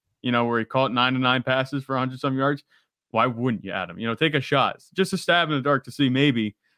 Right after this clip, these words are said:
you know, if he can get a little traction in this offense, because it was really windy.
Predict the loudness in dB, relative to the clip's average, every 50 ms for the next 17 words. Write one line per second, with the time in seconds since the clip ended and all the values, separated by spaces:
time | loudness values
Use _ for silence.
0 | _ -2 0 2 4 2 2 2 0 -2 -2 -2 -2 -2 -2 0 0 0 0 2
1 | 0 0 0 0 0 0 0 0 -2 -2 0 0 0 0 0 -2 -4 -6 -6 -6
2 | -4 -4 -6 -4 0 2 2 2 0 -2 -8 -12 -10 -10 -8 -4 -4 -4 -4 -6
3 | -10 _ _ _ _ _ _ _ 0 2 2 4 2 2 2 4 4 6 6 6
4 | 4 2 0 0 0 2 0 0 0 -2